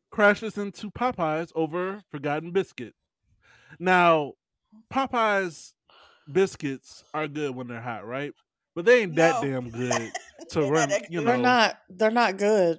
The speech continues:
Speaker 2: They're not good in general. I, I
Speaker 1: No, they
Speaker 2: prefer
Speaker 1: used to be
Speaker 2: Church's,
Speaker 1: good.
Speaker 2: I prefer Church's chicken biscuits over Popeyes.
Speaker 1: Now they'd have amazing biscuits, but greasy ass chicken.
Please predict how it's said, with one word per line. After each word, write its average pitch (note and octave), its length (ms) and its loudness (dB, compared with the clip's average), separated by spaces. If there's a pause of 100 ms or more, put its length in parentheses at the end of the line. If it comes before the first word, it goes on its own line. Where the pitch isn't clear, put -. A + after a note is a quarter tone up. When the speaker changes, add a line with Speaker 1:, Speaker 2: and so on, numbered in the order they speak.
(100)
Speaker 2:
They're C4 80 -18
not D4 240 -10
good B3+ 300 -16 (300)
in G#3+ 100 -20
general. G3+ 420 -18 (1000)
I, F#4+ 240 -4
I C4 200 -6
Speaker 1:
No, E4+ 80 -2
they C4 60 0
Speaker 2:
prefer D4+ 60 2
Speaker 1:
used G4+ 120 -4
to D#4+ 80 -2
be G#3+ 80 0
Speaker 2:
Church's, E3 100 -2
Speaker 1:
good. F#3+ 300 2 (420)
Speaker 2:
I C#4 140 -12
prefer C4 340 -12
Church's G3 440 -16
chicken D#3+ 400 -20 (220)
biscuits - 560 -20
over C#3+ 460 -20 (240)
Popeyes. C#3 280 -16
Speaker 1:
Now D#3+ 200 -2
they'd F3 280 2
have C#3 420 -2
amazing B2+ 540 -6
biscuits, - 680 -20 (2000)
but B2 380 -6
greasy C3 400 -4
ass A#2 240 -6
chicken. - 360 -16